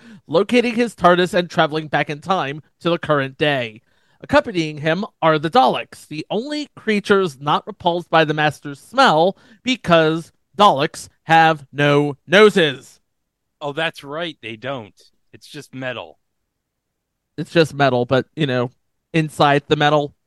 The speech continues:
Speaker 1: it's just this gigantic blob with an eye in it. The Master boasts that his body has been augmented by Dalek technology.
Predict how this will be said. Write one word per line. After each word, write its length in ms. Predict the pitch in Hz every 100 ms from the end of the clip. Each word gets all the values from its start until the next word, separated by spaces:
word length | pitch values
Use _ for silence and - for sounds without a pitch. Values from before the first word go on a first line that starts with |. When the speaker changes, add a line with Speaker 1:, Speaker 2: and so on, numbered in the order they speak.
| _ _ -
Speaker 1:
it's 220 | 156 -
just 260 | - 147 -
this 320 | 147 - - _ _
gigantic 680 | - 156 147 147 143 160 143
blob 540 | 127 131 139 135 139 143
with 140 | 139
an 120 | 127 -
eye 220 | 127 127
in 200 | 143 143
it. 240 | 151 - - _ _ _ _ _ _ _ _ _ _ _ _ _ _ _ _
The 80 | 185
Master 380 | 254 294 269
boasts 380 | 214 208 214 -
that 200 | 202 196
his 220 | 214 190
body 320 | - 208 269 294
has 140 | -
been 160 | 220 190
augmented 520 | 196 208 165 156 196
by 160 | 175 165
Dalek 320 | 170 185 196
technology. 800 | 190 - 175 156 135 135 123 120